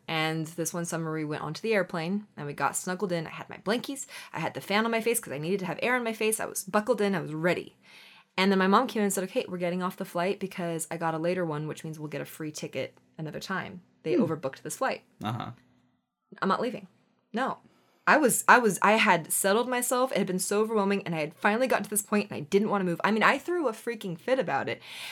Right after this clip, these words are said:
Speaker 1: and it felt physically so uncomfortable to leave my little safe <laughs> space and go
Speaker 2: Mm-hmm.
Speaker 1: out. And it's, it was weird. It's the same thing I think I experience when I go to a gas station. I feel like people are looking at, like, I just feel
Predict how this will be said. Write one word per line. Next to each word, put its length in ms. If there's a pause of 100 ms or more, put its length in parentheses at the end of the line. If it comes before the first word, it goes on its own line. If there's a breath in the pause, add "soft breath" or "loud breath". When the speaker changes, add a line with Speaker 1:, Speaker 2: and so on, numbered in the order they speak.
(120)
Speaker 1:
and 140
it 260
felt 480
physically 800 (540 soft breath)
so 720
uncomfortable 1000 (140)
to 260
leave 600
my 220
little 320
safe 440
<laughs> 100
space 580 (120)
and 480
go 80
Speaker 2:
Mm-hmm. 220
Speaker 1:
out. 220 (380 loud breath)
And 160
it's, 260
it 160
was 160
weird. 540
It's 140
the 120
same 260
thing 180
I 80
think 160
I 60
experience 600
when 80
I 80
go 140
to 100
a 80
gas 280
station. 460
I 140
feel 220
like 100
people 240
are 120
looking 400
at, 140
like, 140
I 100
just 280
feel 520